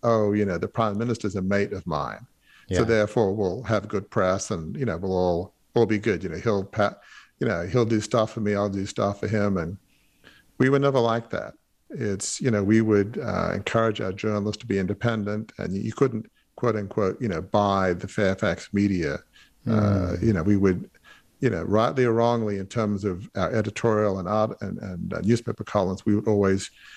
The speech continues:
Speaker 1: try to, um, you know, if people need to be exposed, they would be exposed, you know, politically or, or otherwise. So that was, you know, so my whole life,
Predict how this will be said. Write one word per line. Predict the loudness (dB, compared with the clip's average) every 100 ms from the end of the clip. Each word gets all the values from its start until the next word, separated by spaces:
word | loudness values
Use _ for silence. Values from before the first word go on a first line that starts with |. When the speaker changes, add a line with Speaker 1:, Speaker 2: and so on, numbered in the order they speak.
| -20 -8
Speaker 1:
try | 0 0 2 -2
to, | -6 -2 0 0 -2 -4
um, | -6 -4 -6 -8 -10 -14 _ -20 _ _
you | -4
know, | -2 -4
if | -2 -4 0
people | 0 2 2
need | 2
to | 2
be | -2
exposed, | -2 -2 0 2 0 -2
they | -6
would | -4
be | -6
exposed, | -4 -2 -2 -4 -10 -12
you | -12
know, | -12
politically | -8 -8 -8 -6 -6 -4 -6
or, |
or | -4 -4 -6 -4
otherwise. | -2 -2 -2 -6 -8
So | -2 0 0 -4 _ _ _ -20 -20 -20 -20 _
that | 2 2 0
was, | -2 -2 -6 -14 -18 _ _ _ _
you | 0 2
know, | 2 -2
so | -2 -2
my | 0 -2
whole | 0 2 2
life, | 2 0 -2 -8